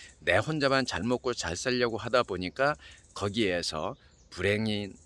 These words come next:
일들이 생기는 겁니다. 그래서 우리는, 에, 돈을 끊임없이 흘러들어오게 하는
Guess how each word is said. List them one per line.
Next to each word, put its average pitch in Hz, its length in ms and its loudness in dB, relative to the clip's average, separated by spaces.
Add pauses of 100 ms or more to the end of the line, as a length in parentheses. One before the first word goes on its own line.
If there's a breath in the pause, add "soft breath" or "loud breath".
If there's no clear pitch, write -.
(140)
일들이 92 500 -8
생기는 143 500 -6
겁니다. 67 520 -16 (800)
그래서 87 600 0 (420 loud breath)
우리는, 85 520 -4 (220)
에, 73 300 -4
돈을 92 340 -6
끊임없이 175 520 -4
흘러들어오게 110 760 -2
하는 71 340 -8